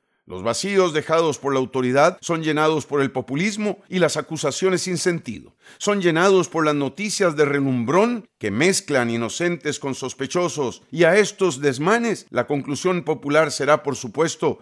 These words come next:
que los tribunales que no coincidirán con la comisión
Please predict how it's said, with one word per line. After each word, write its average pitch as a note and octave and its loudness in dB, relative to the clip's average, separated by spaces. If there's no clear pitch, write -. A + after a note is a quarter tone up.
que A2 -8
los A#2 -6
tribunales D3+ 2
que E3 -4
no E3+ 2
coincidirán D#3+ 0
con D3+ 0
la C3+ 2
comisión C#3+ -2